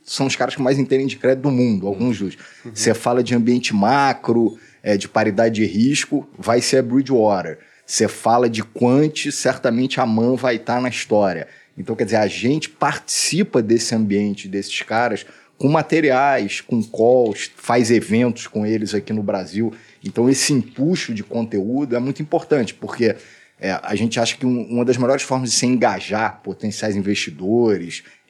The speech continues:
Speaker 1: é você mostrar o conteúdo. O cara lê
Speaker 2: Sim.
Speaker 1: aquilo e fala, "Caramba, incrível o trabalho desse cara, realmente é uma turma que entende", e daí você cria demanda pelo produto e tal, é tudo combinado, né?
Speaker 2: Legal.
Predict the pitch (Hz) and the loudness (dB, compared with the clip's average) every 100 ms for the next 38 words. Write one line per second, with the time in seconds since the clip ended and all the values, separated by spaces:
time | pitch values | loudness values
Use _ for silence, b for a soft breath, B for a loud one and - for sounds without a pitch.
0 | - 131 143 151 160 160 165 - - 123 | 2 2 4 0 0 0 0 0 0 0
1 | 139 - 156 151 131 113 - 113 110 107 | 0 -2 -2 2 2 2 -2 -4 -2 0
2 | 127 120 87 - 92 117 107 107 117 135 | 0 0 -4 -6 -4 -6 -2 -2 0 0
3 | 123 - - b b b - 113 - 131 | -2 -6 -12 b b b -4 -2 4 4
4 | 135 107 104 110 104 104 107 104 - 104 | 4 2 0 -2 -2 -4 -4 -6 -6 -2
5 | 113 113 113 120 107 113 117 113 113 110 | 0 0 -2 -2 -2 -2 -2 -2 -2 -4
6 | 110 110 113 113 113 127 131 131 131 113 | -2 -2 -4 -2 -2 -2 -2 0 2 2
7 | 131 B B B - 131 131 - _ _ | 0 B B B -2 0 0 -2 _ _
8 | _ - 123 131 131 107 117 117 117 113 | _ 0 4 6 4 4 2 0 -2 -4
9 | 110 110 85 98 113 113 - 120 131 - | 0 -2 -2 -2 -4 -6 -2 0 0 -4
10 | 190 - 175 165 104 92 87 90 101 104 | -6 -2 2 2 2 -2 -6 -8 -8 -10
11 | 107 | -14